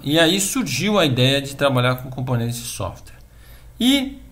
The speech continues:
quando a gente fala de componentes, e nesse contexto agora, a gente vai pensar em três coisas.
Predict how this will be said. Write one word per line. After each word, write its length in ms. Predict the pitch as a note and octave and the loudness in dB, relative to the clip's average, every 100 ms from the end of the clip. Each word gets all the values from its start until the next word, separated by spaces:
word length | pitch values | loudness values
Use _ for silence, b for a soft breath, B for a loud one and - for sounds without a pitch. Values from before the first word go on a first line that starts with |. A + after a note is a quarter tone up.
| - - - - | -20 -20 -20 -4
quando 200 | A3+ A#3 | 0 2
a 40 | |
gente 140 | G3 - | 2 0
fala 280 | D3 C#3 | 2 4
de 100 | B2+ | 2
componentes, 1000 | - D3+ D3+ F3+ E3 G#3 C3 - - - - | -4 -6 -2 0 2 2 2 -2 -6 -8 -8
e 280 | C#3 C#3 C3 | -4 -4 0
nesse 440 | B2 E3 G#3 - - | 2 4 2 0 -2
contexto 520 | C3+ A2+ B2 A#2 D#3 | -2 0 0 -2 0
agora, 540 | C3+ D#3 F#3 B2+ - | 2 6 6 6 2
a 120 | - C3 | -4 -2
gente 320 | F3+ F#3+ G3+ | -2 -4 -6
vai 360 | C3+ D3 F#3+ | 2 4 4
pensar 380 | F#3+ F3+ D3 F3+ | 2 -6 -2 -2
em 100 | F#3 | -2
três 360 | - G#3+ A#3 - | -4 -6 -6 -8
coisas. 500 | C3 A2+ G2 F#2+ | -4 -4 -4 -10